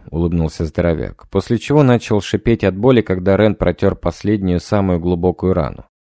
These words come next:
"Чёрт, а вот тут, похоже, нерв зацепило. Мизинец сейчас дёргался, когда протирал". "Я не врач", констатировал факт Рен. "Могу только самый минимум.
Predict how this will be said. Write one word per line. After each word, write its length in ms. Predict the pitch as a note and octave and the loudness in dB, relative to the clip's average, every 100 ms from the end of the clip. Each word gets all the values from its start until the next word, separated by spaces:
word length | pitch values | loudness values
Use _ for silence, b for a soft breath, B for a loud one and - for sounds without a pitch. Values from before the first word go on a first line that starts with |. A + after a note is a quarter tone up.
| _ _ | _ _
"Чёрт, 560 | - G2+ G2 C#2 - - | -8 2 2 2 -4 -18
а 120 | C#2 | -8
вот 220 | D2 E2+ - | -6 -6 2
тут, 300 | C#3 C#3 - | 0 0 0
похоже, 680 | D3+ - C#3+ C#3 C3+ B2+ - | 0 4 4 6 6 4 2
нерв 400 | - E2+ A2+ B2 | -2 4 6 6
зацепило. 680 | G2+ G2 - F2+ C#2+ A#1+ G1+ - _ _ | 4 -2 -2 -6 -6 -8 -12 -18 _ _
Мизинец 560 | D#2 A2 C3+ A#2+ D#2+ - | 2 4 6 6 4 0
сейчас 400 | F2 - F2 D2+ | -8 -2 -2 2
дёргался, 560 | G#2+ G2 D2+ C#2 - | 4 4 2 -8 -10
когда 260 | - F2 D#2+ | -8 -6 -4
протирал". 500 | F2 - F#2+ D2+ - _ _ _ _ _ _ _ _ - | -6 -4 -2 -2 -8 _ _ _ _ _ _ _ _ -2
"Я 220 | G2+ F#3 | 4 6
не 140 | F#3+ | 6
врач", 460 | E3+ G3 D3 - - - | 6 4 4 0 -16 -8
констатировал 720 | F#2 E2+ F#2+ F2 F#2 E2+ E2+ | -6 -2 -4 0 0 0 -2
факт 340 | - F2+ - | -2 -4 -4
Рен. 320 | D#2 B1+ G1+ - _ - | -8 -8 -10 -20 _ -4
"Могу 300 | A2+ C#3 E3+ | 0 4 4
только 320 | - C#3 B2+ | 4 2 2
самый 360 | A2+ C3+ C3 A#2+ | 0 2 4 4
минимум. 500 | C3 D3 F2+ C2 | 4 2 2 -2